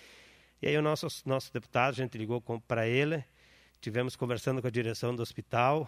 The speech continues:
entendemos a, a importância, a necessidade desta máquina vir o quanto antes. E aí o nosso deputado liberou essa emenda de trezentos mil reais aí, que é pra compra da máquina de raio-x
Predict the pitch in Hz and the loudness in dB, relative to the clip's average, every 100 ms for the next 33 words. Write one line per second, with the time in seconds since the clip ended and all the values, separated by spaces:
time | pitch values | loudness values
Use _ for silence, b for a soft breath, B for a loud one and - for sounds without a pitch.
0 | - 120 120 123 117 123 135 135 107 117 | -4 -4 -2 -2 0 0 2 0 0 0
1 | 117 120 117 117 117 123 110 - 120 160 | 0 0 -2 -2 -2 -4 -4 -4 -2 -2
2 | - 120 117 143 - 135 123 107 117 131 | -2 -2 -2 -2 -4 -8 -8 -2 2 2
3 | 120 104 _ B B B B - 123 - | -2 -12 _ B B B B 0 0 0
4 | 123 113 117 131 - 117 101 123 131 - | -2 0 0 0 -4 -8 -4 -4 -4 -2
5 | 123 117 113 113 147 - - - B B | -4 -2 -2 0 -2 -4 -16 -18 B B
6 | B B B - 160 151 151 143 - 135 | B B B -2 2 4 2 0 -2 -6
7 | - 120 120 127 135 127 123 123 123 127 | -2 0 0 0 -4 -4 0 2 2 0
8 | - 117 113 120 127 120 - - 123 107 | 0 -2 0 -2 -4 -6 -6 -4 -4 -2
9 | 123 127 117 117 120 110 110 117 104 113 | -4 -6 -6 -4 -2 -2 -2 -4 -4 -6
10 | - 120 131 - 117 120 113 110 113 117 | -6 -6 -6 -8 -8 -8 -6 -6 -8 -8
11 | 110 107 107 - 127 135 - | -8 -6 -6 -6 -6 -6 -8